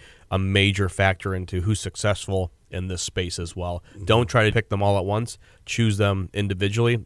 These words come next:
Speaker 1: and again, prioritize them for higher business impact and, uh, going forward.
Speaker 2: Absolutely. And the prioritization is key there. And, and one that I've been seeing a lot more activity around is just the true optimization of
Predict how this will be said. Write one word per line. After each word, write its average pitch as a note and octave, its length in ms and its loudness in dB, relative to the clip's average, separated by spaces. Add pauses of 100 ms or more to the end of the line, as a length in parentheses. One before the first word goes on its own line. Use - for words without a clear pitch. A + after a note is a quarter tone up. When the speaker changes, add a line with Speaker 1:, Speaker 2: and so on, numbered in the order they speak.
(100)
Speaker 1:
and G2 160 -4
again, G2 260 0
prioritize G2+ 520 0
them F#2+ 340 -4
for F#2 140 -6
higher F#2 200 0
business F2 340 -6
impact F#2 500 -8 (140)
and, E2+ 220 -12
uh, E2 200 -10
going F2 220 -10
forward. F2 360 -10 (180)
Speaker 2:
Absolutely. G2 600 -6
And A#2+ 160 -8
the A#2 60 -6
prioritization A2 720 0
is F#2 160 -8
key G2+ 260 -10
there. F#2+ 300 -6
And, G2+ 160 -10
and B2+ 200 -2
one F#3 200 -2
that C#3+ 100 -2
I've A#2 320 -2
been G#2+ 160 -8
seeing G#2 320 -6
a F#2+ 80 -8
lot G2 240 -8
more G#2 400 -2 (340)
activity C3 560 -2
around G#2 480 2
is G#2 220 -6
just - 260 -2
the A2 80 -4
true F3+ 420 0
optimization G#2+ 760 0
of F#2+ 360 -4